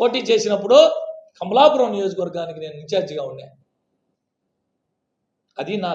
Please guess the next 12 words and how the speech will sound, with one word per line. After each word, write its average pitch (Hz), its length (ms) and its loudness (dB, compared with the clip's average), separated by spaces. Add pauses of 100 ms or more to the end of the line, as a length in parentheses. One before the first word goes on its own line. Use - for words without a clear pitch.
శక్తి 143 260 -8
సామర్థ్యం 147 360 -6
అని 127 120 -10
చెప్పి 147 240 -10 (520)
పాప 156 140 -2 (120)
మా 156 40 0 (120)
సాయన్నకి 240 480 2
తెలిసినట్లే, 202 460 0 (480)
మా 180 80 -4 (120)
సాయన్నకి 220 500 2 (480)
మీ 175 160 -8
ద్వారా 185 220 4